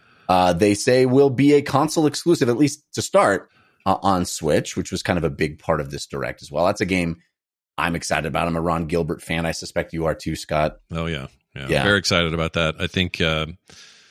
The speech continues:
Speaker 2: you know, him returning to kind of what his, we consider to be his roots. He's done a lot of really cool work in the, in the interim, but, um, coming back to this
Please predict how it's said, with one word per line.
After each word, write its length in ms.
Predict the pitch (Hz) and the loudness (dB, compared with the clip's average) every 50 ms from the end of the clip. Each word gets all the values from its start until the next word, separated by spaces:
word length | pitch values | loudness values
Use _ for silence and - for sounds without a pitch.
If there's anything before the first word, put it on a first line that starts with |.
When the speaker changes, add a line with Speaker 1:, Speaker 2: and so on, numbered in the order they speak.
| _ _ _ - | _ _ _ -6
Speaker 2:
you 100 | 107 101 | -4 -4
know, 140 | 90 82 | -2 0
him 160 | - 127 120 113 | 0 0 0 0
returning 360 | 104 - - 113 104 98 90 | 0 0 0 0 2 0 0
to 220 | - 98 90 87 82 | 0 -2 -2 -2 -2
kind 240 | - - 113 107 | -2 -2 0 0
of 80 | 95 85 | 0 0
what 140 | 95 87 82 | -2 -2 -2
his, 280 | 101 92 78 - - - - | -2 -4 -4 -6 -8 -6 -8
we 80 | 98 | -8
consider 360 | - 98 92 - 107 95 92 | -6 -6 -4 -2 -2 -2 -2
to 80 | 85 80 | -4 -4
be 140 | 80 87 82 | -4 -4 -4
his 160 | 92 87 82 | -4 -4 -4
roots. 300 | 87 92 95 92 87 - | 0 0 0 0 0 0
He's 100 | 92 92 | 0 2
done 140 | 104 117 107 | 2 4 4
a 40 | 95 | 4
lot 140 | 95 95 | 2 2
of 60 | 87 87 | 2 0
really 160 | 90 85 90 | 0 -2 -2
cool 240 | - - 98 82 80 | -2 0 0 0 2
work 220 | 85 85 82 - | 0 -2 -2 -4
in 60 | 85 | -6
the, 160 | 78 76 - | -6 -6 -6
in 100 | 82 85 | -6 -6
the 120 | 82 80 80 | -6 -6 -6
interim, 320 | 87 90 87 85 82 80 | -4 -4 -4 -4 -4 -6
but, 260 | 78 80 76 - - | -6 -8 -8 -6 -6
um, 300 | 90 87 82 80 80 78 - _ | -4 -4 -2 -4 -6 -8 -12 _
coming 260 | - - 101 101 90 82 | -4 -4 -2 -2 -2 -2
back 240 | 90 90 90 - | 0 0 0 0
to 80 | - 87 | -4 -4
this 300 | 82 82 78 - - - | -2 -2 0 0 -2 -4